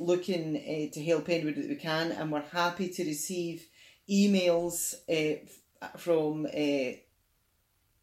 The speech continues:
you can at choose to climb dot com, and we'll respond to them in a timely manner, either yourself or myself, we will, if we can help anybody in any way.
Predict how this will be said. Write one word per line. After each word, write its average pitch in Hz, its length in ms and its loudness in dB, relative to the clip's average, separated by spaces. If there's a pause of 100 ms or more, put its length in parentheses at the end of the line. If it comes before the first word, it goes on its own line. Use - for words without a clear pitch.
you 180 340 -2
can 185 460 0
at 165 280 -4
choose 160 300 -6
to - 100 -16
climb 147 460 -2 (280)
dot 151 300 -4
com, 151 420 -2 (520)
and 156 420 -2
we'll 165 180 0
respond 160 500 -2
to 175 100 -6
them 156 380 -2
in 156 340 -2
a 151 60 -6
timely 156 420 -2
manner, 147 460 0
either 151 180 -2
yourself 151 500 -2
or 143 120 0
myself, 147 680 -2
we 147 60 0
will, 143 320 -2
if 165 120 -4
we 160 80 -6
can 156 160 -6
help 165 240 0
anybody 151 380 -4
in 151 80 0
any 151 220 0
way. 165 340 0